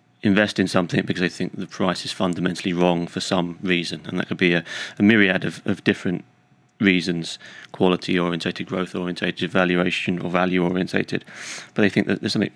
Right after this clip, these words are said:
fundamentally incorrect in the, in the price. Momentum-based investors buy things because they think the price will go up. So it's a, a number go up approach. And I think most people are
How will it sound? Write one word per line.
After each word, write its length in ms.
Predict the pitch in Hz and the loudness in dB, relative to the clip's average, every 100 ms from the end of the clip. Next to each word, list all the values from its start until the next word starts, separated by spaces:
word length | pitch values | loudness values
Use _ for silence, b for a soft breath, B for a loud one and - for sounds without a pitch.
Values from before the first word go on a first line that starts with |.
| _ | _
fundamentally 640 | - 101 92 85 95 87 - | -2 2 2 2 0 -2 -2
incorrect 520 | 87 - 98 92 - | -6 -6 -8 -8 -10
in 80 | 87 | -8
the, 180 | 85 | -8
in 80 | - | -6
the 80 | 87 | -8
price. 440 | - 123 135 - b b b _ _ _ _ _ _ | 0 0 0 -4 b b b _ _ _ _ _ _
Momentum-based 540 | 117 131 107 98 98 | 6 6 4 2 2
investors 640 | 101 98 92 101 92 - - _ _ - - | 2 2 2 2 2 0 -12 _ _ -20 -2
buy 200 | 113 101 | 2 2
things 240 | - 92 85 | 2 -2 0
because 140 | 98 | -2
they 100 | 90 | 0
think 140 | 90 | -2
the 80 | 104 | -4
price 540 | 82 101 87 - - - _ - | -4 -2 -2 -2 -8 -10 _ -4
will 320 | 95 85 80 _ _ _ | -2 0 -4 _ _ _
go 180 | 92 95 | -2 -2
up. 200 | - - | -6 -6
So 100 | - | -6
it's 160 | - | -2
a, 120 | 95 92 | -2 0
a 60 | 95 | 2
number 400 | 95 90 87 87 | 2 4 2 2
go 220 | 95 90 | 0 0
up 180 | - - - | -2 -8 -6
approach. 560 | 104 98 92 - - B B B B | -2 0 0 -4 -8 B B B B
And 100 | - | 2
I 40 | 110 | 4
think 120 | 139 | 6
most 200 | 147 131 | 6 4
people 280 | 107 104 101 | 2 4 6
are 240 | 95 95 | 6 4